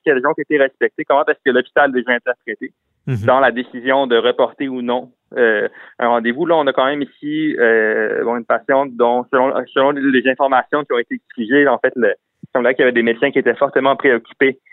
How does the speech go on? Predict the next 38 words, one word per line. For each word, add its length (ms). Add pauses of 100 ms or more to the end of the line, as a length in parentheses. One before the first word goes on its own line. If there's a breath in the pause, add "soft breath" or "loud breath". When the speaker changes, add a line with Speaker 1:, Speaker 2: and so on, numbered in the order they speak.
(200 soft breath)
Speaker 1:
par 180
la 120
détérioration 680
de 40
sa 80
condition. 460 (260)
Speaker 2:
Mhm. 120
Speaker 1:
Et 20
là, 80
elle 140
a 80
un 60
rendez-vous 280
de 60
suivi, 400
elle 140
subit 220
des 140
tests, 420 (340)
et 100
par 180
après, 440 (180)
euh, 640
ben, 180
c'est 80
comme 280
si, 120
euh, 340
on 160
tombait 320
dans 220
le, 180 (540)
on 100
tombait 260
dans 160
le 60
néant, 200
là. 180